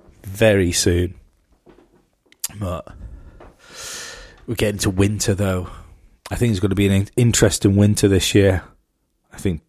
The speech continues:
there's gonna be, uh, all sorts of, I'm gonna call it propaganda.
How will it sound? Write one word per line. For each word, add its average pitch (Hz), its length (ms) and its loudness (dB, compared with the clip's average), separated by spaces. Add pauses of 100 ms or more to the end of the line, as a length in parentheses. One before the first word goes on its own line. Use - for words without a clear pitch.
(140)
there's 98 180 -2
gonna 92 220 0
be, 92 260 -2
uh, 87 300 0 (1600)
all 120 260 6
sorts - 800 2 (120)
of, 92 380 -6 (1400)
I'm 117 140 2
gonna 101 180 4
call 95 220 0
it 90 100 -2
propaganda. 98 720 0